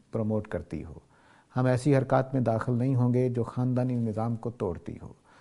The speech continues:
ہم ایسی حرکات میں داخل نہیں ہوں گے جو ہماری حیا اور اس طرح کی اقدار کا خاتمہ کرتی ہوں۔ تو یہ جو چیزیں ہیں، یہ ہمیں اپنی پوری زندگی میں اپنا کے رکھنی ہے۔ قرآن مجید نے اس پہلو سے دو طرح سے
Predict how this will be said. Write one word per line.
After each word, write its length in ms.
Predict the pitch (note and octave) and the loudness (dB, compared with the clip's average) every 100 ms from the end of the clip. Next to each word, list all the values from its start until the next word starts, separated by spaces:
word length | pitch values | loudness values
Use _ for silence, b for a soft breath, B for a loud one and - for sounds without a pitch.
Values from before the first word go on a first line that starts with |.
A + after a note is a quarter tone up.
| b - | b -4
ہم 100 | B2 | 0
ایسی 280 | B2+ B2 C3+ | 2 2 2
حرکات 420 | A#2+ B2 B2 - | 4 2 2 2
میں 80 | B2 | 0
داخل 320 | A2 A#2 B2 | 2 0 0
نہیں 220 | A#2+ C3+ | 2 2
ہوں 220 | B2 B2 | 2 2
گے 140 | B2+ B2+ | 2 2
جو 140 | A#2+ | 0
ہماری 440 | G#2+ G#2+ A2+ A#2 A2 G#2 | 0 0 2 2 0 0
حیا 220 | A2+ A#2+ | 2 2
اور 360 | B2+ B2 A2 A2+ | 2 2 0 0
اس 160 | - - - | -4 -10 -12
طرح 180 | - A2+ | 4 4
کی 180 | A2+ - | 4 0
اقدار 340 | A2 A2+ G#2 A2+ | 0 2 4 4
کا 260 | A2 C#3+ F3 B B B B | 4 0 0 B B B B
خاتمہ 440 | - - A#2 G#2+ | 0 2 2 2
کرتی 380 | E2+ - - - | 0 -4 -6 -8
ہوں۔ 200 | - - - B B B - | -10 -14 -20 B B B -2
تو 100 | C3 | 4
یہ 100 | E3+ | 6
جو 100 | F#3 | 6
چیزیں 280 | F3 E3+ | 4 4
ہیں، 140 | E3+ F3 | 6 6
یہ 200 | D3 D3 | 6 4
ہمیں 320 | C3 C3+ - - | 4 2 0 -6
اپنی 300 | - - C3 | -10 -4 -4
پوری 320 | B2 C#3+ D3 A#2+ | 0 2 2 2
زندگی 340 | G#2+ G2+ G2+ | -2 -2 -2
میں 120 | A2+ | -2
اپنا 280 | G#2 - E2 | -4 -6 -8
کے 140 | - | -8
رکھنی 280 | F2 - D#2 | -10 -10 -14
ہے۔ 200 | - - _ b b b | -14 -20 _ b b b
قرآن 260 | - C#3 F3 | -4 0 0
مجید 300 | F3 D#3+ F3 | 0 0 0
نے 100 | E3+ | 0
اس 140 | D#3 | 0
پہلو 300 | - C3+ C#3 | 0 0 0
سے 220 | C#3+ B2 B2+ - _ _ - | -2 -2 -4 -8 _ _ -10
دو 260 | A2+ D3 | 0 2
طرح 240 | D#3 B2+ G#2 | 2 2 0
سے 340 | - F#2 F2 | -2 -6 -6